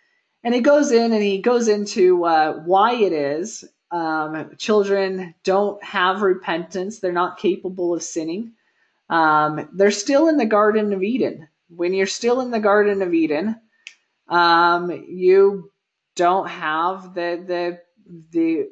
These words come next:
the understanding of good and evil, um, like an adult or an older, ch-, an,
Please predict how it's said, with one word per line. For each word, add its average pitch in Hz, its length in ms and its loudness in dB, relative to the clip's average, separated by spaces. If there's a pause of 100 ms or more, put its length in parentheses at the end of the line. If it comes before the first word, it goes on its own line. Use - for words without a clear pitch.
the 151 500 -4
understanding 196 1120 -2
of 165 380 -4
good 180 220 2
and 170 120 -4
evil, 156 680 -6 (500)
um, 151 420 2
like 165 280 0
an 202 80 -2
adult 175 720 -4 (300)
or 160 240 -2
an 156 100 -2
older, 185 360 6
ch-, 190 120 -4 (180)
an, 165 160 -4